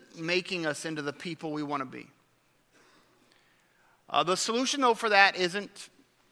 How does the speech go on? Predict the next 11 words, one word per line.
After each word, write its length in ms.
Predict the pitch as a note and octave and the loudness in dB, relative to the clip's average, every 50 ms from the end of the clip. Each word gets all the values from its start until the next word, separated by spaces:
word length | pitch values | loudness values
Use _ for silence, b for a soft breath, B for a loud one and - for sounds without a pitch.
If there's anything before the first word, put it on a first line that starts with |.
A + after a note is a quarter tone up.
| - _ _ _ - | -20 _ _ _ -2
a, 160 | D3 D#3 C3 C#3+ | 0 0 2 4
a 60 | E3+ | 2
new 200 | D#3+ D#3+ E3+ F3 | 2 2 0 -2
calendar. 560 | D#3 - D3 A2+ G2+ G2+ G#2+ A2+ C3 D3+ F3 E3+ D#3+ _ _ _ _ _ _ _ _ _ _ _ _ _ _ _ _ _ _ _ _ _ _ _ | -2 -2 -4 -4 -4 -6 -8 -8 -8 -10 -10 -12 -20 _ _ _ _ _ _ _ _ _ _ _ _ _ _ _ _ _ _ _ _ _ _ _
Uh, 380 | - - A#2+ B2+ B2+ C3 C3 C3 | -14 -12 -10 -8 -6 -6 -6 -6
the 140 | C3 D3+ D3+ | -6 -8 -8
solution 480 | - - F3 E3+ E3+ D#3 - - E3 | -8 -6 -4 -4 -4 -4 -4 -6 -6
is 160 | D#3+ C#3+ C#3 | -6 -6 -6
an 100 | E3 E3+ | -6 -4
old 240 | F3 G3 G#3 F#3+ D3+ | -4 -4 -4 -6 -8
calendar. 360 | - - G#2+ G#2+ G2+ G#2 G#2+ | -12 -14 -14 -14 -16 -20 -20